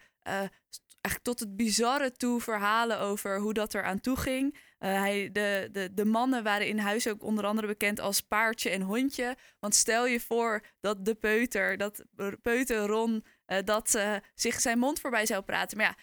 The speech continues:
een peuter die zegt zo, "Ja, maar Paardje zei of, of Hondje zei," daar trekt niemand zich wat van aan, want het is toch een drie of vierjarige. Ehm, en da-, en ook, eh, o-, ook vooral omdat de, de Duitsers, eh,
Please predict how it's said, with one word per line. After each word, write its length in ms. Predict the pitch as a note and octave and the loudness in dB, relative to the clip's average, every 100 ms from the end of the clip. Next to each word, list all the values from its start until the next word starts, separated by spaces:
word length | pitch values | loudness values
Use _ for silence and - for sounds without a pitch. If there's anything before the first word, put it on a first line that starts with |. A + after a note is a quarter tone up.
| _ | _
een 140 | - G3 | -8 -2
peuter 340 | G#3 A3 A3 | 0 2 0
die 120 | G#3+ | 0
zegt 260 | G#3+ G3+ - | 0 0 -2
zo, 160 | G#3 | -2
"Ja, 240 | G3 G3+ A3+ | 0 2 2
maar 200 | F3 F3+ | -2 -2
Paardje 420 | F#3 G#3 B3+ A3+ | 2 2 2 -2
zei 340 | G#3 F#3 F#3+ | -2 0 0
of, 160 | F#3+ - _ _ | 0 -4 _ _
of 180 | F#3+ F#3 | -6 0
Hondje 400 | G3 B3+ - A3 | 2 2 2 0
zei," 340 | F3 F3+ F#3+ - _ | 2 0 -2 -8 _
daar 200 | - E3+ - _ | -2 -2 -2 _
trekt 240 | G3 F#3+ | -2 0
niemand 300 | G#3+ G#3+ A3+ | 0 0 2
zich 120 | A#3 A3+ | 0 2
wat 200 | A#3 - | 0 0
van 160 | A3+ | 0
aan, 240 | A#3 A#3+ F#3 | 2 2 0
want 160 | E3 | -4
het 160 | F3 - | -6 -6
is 100 | G3 | -4
toch 140 | A3 | -2
een 120 | C4 B3 | -2 0
drie 280 | A3 G3 | 0 0
of 100 | F3+ - | -2 -6
vierjarige. 840 | F3+ E3 F3 D3+ E3 - F3 F#3 - _ - | -4 0 0 -2 -2 -4 -6 -8 -10 _ -8
Ehm, 340 | - F#3+ G#3 G#3 | -2 -2 -2 -2
en 140 | G#3 | -2
da-, 300 | G#3+ G3+ G3 F#3 | 0 2 2 0
en 180 | G#3 | 0
ook, 280 | - G#3+ - | 0 -2 -2
eh, 240 | F#3+ F#3+ F#3 | -2 0 -2
o-, 180 | - F#3 | -2 0
ook 200 | G#3 G#3+ | -2 -2
vooral 380 | B3 G#3+ G#3+ G3 | -2 0 2 2
omdat 400 | G#3 G3+ G3+ - | 0 -2 -4 -4
de, 220 | G3+ G3 | -2 0
de 120 | G3 | 0
Duitsers, 640 | G#3 G#3 G3+ - A3 G#3+ - | 0 2 2 0 -2 0 0
eh, 160 | F#3+ | 0